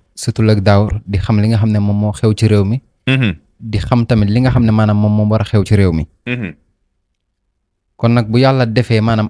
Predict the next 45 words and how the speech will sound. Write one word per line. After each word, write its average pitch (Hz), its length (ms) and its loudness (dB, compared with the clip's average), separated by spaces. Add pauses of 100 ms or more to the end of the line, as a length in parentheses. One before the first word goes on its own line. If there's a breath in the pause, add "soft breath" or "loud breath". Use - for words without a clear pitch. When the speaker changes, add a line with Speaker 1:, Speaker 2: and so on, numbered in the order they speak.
Speaker 1:
am 127 160 2
loo 120 140 4
xam 113 180 0
ne 110 60 2
mi 110 120 2
ngi 117 100 4 (120)
ñëw. 95 80 -2 (720)
Speaker 2:
Mhm. 127 200 -4 (120)
Speaker 1:
Ñu 113 240 2
yëg 123 140 0
ko 113 120 -2
wala 113 140 2
ñu 110 120 -2
sentir 107 340 -2
ko. - 140 -12 (320)
Speaker 2:
Mhm. 113 300 -8
Speaker 1:
Liñ 113 240 0
mën 117 120 2
mooy 110 220 0
def 104 180 -4
ci - 80 -8
ay 101 120 -2
sarax 113 380 -4 (180)
ak 110 80 -8 (100)
génn 117 220 2
wax 110 240 2
ko 107 80 0
nit 110 180 4
ñi 113 100 2
xam 107 220 -2
ne 107 180 -2
ñun 120 180 0
kat 117 200 -8
li 113 100 -4
war 123 120 -2
a - 20 -8
xew 117 160 -4
ci 110 120 -6
réew 110 140 0
mi 101 80 -2
ñun 101 120 0
dañ 98 140 -4
koy 85 120 -6
xam. - 180 -14 (600)
Speaker 2:
Dëgg 95 200 -4